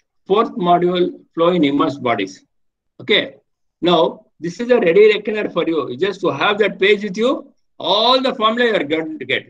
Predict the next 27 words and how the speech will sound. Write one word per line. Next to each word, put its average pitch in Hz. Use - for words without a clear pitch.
What 120
is 139
boundary 143
layer 175
thickness, 220
momentum 160
thickness, 202
displacement 180
thickness, 208
energy 156
thickness. -
Formula 180
is 131
there. 98
Directly 214
you 196
substitute 208
and 127
find 156
all 143
the 233
results. 123
Okay. 165
So -
this 139
is 170
a 185